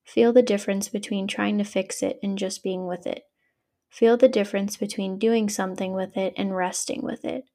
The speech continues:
Feel the difference between trying to fight it and letting God fight for you. What does it mean for you to be still and let God fight or work for you in this particular area?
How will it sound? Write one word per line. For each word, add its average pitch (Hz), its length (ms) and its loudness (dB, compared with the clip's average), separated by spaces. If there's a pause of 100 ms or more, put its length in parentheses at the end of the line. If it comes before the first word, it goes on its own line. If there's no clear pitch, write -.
(520)
Feel 233 300 4
the 240 100 6
difference 202 460 -2
between 196 480 -4
trying 208 400 -2
to 226 100 -2
fight 185 320 0
it 190 200 0
and 196 180 0
letting 202 280 0
God 190 280 -2
fight - 300 -8
for - 160 -10
you. 202 360 -6 (340)
What 226 200 0
does 254 160 8
it 262 120 8
mean 202 260 2
for 208 160 -4
you 202 200 0
to - 140 -2
be 208 240 0
still 208 640 -2
and 208 160 2
let 208 200 -2
God 196 260 -2
fight - 400 -4 (260)
or 220 200 8
work 196 340 2
for - 160 0
you 202 220 6
in 196 120 4
this 202 160 0
particular 202 640 0
area? - 440 -2